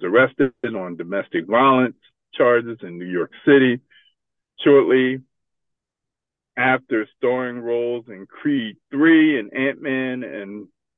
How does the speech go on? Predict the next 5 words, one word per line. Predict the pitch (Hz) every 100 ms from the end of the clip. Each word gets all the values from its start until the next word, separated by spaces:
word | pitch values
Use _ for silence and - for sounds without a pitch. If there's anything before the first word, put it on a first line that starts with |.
| -
and | 104 95
the |
Wasp, | 101 127 139 139 - _ _ _ _ _ _ -
Quantumania, | 110 95 98 123 165 156 147 143 135 135 135 _ _ _ _ _ _ -
um, | 104 98 95